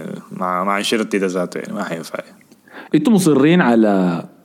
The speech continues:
Speaker 2: إنه المهاجم اللي يجي بعد بنزيما يكون بنفس ستايل بنزيما؟
Speaker 1: ما الوحيد، ده الحل الوحيد اللي حيلعب، ما أي واحد بديل له ما حي-، ما حي-، ما حيستفيد يعني، ما حي-، يعني ما حيكون مؤثر يعني، ما حي-،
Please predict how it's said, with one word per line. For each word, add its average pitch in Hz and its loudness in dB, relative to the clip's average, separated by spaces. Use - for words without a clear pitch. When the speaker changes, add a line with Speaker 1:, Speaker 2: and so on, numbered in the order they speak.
Speaker 2:
إنه 123 6
المهاجم 107 4
اللي 113 6
يجي 113 6
بعد 92 2
بنزيما 95 4
يكون 101 2
بنفس 95 2
ستايل 82 -2
بنزيما؟ 76 0
Speaker 1:
ما 127 2
الوحيد، 131 0
ده 143 0
الحل 190 -2
الوحيد 170 0
اللي 156 -4
حيلعب، 104 0
ما 107 0
أي 143 2
واحد 139 0
بديل 131 2
له 147 2
ما 147 -2
حي-، 117 -2
ما 104 -4
حي-، 92 -6
ما 110 -6
حيستفيد 110 -2
يعني، 80 -6
ما 107 -6
حي-، 98 -4
يعني 82 -10
ما 113 -6
حيكون 135 -4
مؤثر 110 -2
يعني، - -16
ما 117 -4
حي-، 127 -4